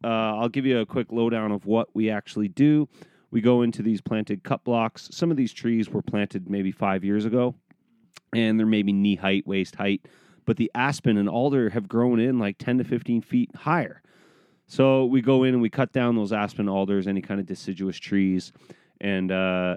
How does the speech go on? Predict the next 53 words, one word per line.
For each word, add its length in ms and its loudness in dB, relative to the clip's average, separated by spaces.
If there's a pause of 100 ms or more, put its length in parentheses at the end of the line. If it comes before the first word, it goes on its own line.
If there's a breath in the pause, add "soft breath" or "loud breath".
(120)
and 200 0
it's 160 -6
like 160 0
weeding 340 2
the 60 0
garden, 340 2
but 120 -2
you're 120 -4
weeding 600 0
the 120 -6
forest. 640 -8
Uh, 340 -4 (480 soft breath)
it's 180 -4
great 220 -2
fun. 320 0 (140)
I'm 360 0 (120)
very 220 -2
happy 240 -4
to 40 -12
be 100 -6
doing, 440 0 (260)
uh, 200 0
brush 220 0
cutting 280 0
this 180 -4
year 100 2
instead 300 -4
of 80 -8
planting. 440 -2
I've, 120 -6 (300)
I'm 140 -6
starting 320 -4
to 60 -6
get 80 -16
tired 260 -2
of 80 -8
planting. 420 -4 (840 soft breath)
Uh, 60 -2
I'm 260 -2
very 220 -4
happy 320 -6
to 120 -4
just 280 -8
stick 260 -10
with, 300 -8
uh, 140 -2
maybe 240 -4
a 40 -4
spring 440 -4
and 120 -8
fall 440 0
coastal 560 -4
planting 600 -14